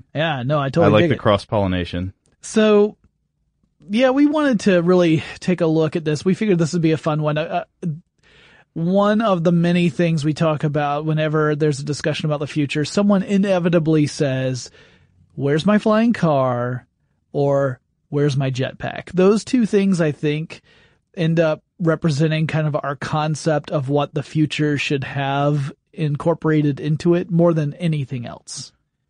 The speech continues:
Speaker 2: Yeah, well, jetpacks show up in a lot of media, of course,
Speaker 1: Yeah.
Speaker 2: and we can talk about those in a minute, but I wanted to start with sort of the idea of jetpacks before we get to the reality of
Speaker 1: Sure.
Speaker 2: jetpacks.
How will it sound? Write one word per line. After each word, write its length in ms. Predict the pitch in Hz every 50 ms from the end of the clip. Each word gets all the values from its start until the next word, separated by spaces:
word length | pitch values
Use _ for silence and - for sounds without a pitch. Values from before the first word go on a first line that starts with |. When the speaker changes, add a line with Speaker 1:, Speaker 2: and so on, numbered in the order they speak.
| _ _
Speaker 2:
Yeah, 480 | - 131 147 165 190 190 185 180 175 175
well, 240 | 151 131 165 170 170
jetpacks 600 | 151 143 220 226 - - - 247 214 190 - - -
show 500 | - - - - - 160 147 147 147 123
up 360 | 73 101 117 113 107 - - -
in 160 | 113 113 107
a 80 | 104
lot 220 | 101 95 95 95 95
of 100 | 90 87
media, 560 | 95 90 82 78 - 52 57 64 78 90 -
of 100 | 98 87 -
course, 300 | - - 80 85 - -
Speaker 1:
Yeah. 40 | 107
Speaker 2:
and 80 | 98
we 80 | 104 107
can 120 | 117 107 98
talk 220 | - 110 104 -
about 260 | 113 104 95 90 85 87
those 340 | 98 98 95 92 90 80
in 160 | - - 101 98
a 60 | 92
minute, 360 | 90 95 101 101 98 95 - -
but 220 | 98 107 101 - _ _ _ _ _ _ _ _ _ -
I 100 | - 190
wanted 300 | 214 226 233 233 214 170 120
to 40 |
start 400 | 117 - - - 139 135 127 85
with 260 | 82 107 104 95 - -
sort 320 | - - - 127 117 107
of 100 | 98 90
the 180 | 95 95 87 -
idea 680 | - 95 92 87 85 85 87 92 113 117 113 107 95 85
of 260 | - - 90 85 82
jetpacks 580 | 80 - 85 - - - 104 90 82 - - -
before 220 | 101 92 - 110
we 100 | 101 101
get 140 | 92 98 87
to 80 | - 98
the 100 | 95 87
reality 580 | 85 85 82 85 87 82 82 82 76 69 65
of 80 | 53 -
Speaker 1:
Sure. 320 | - - - 180 156 123
Speaker 2:
jetpacks. 340 | 101 - - - - -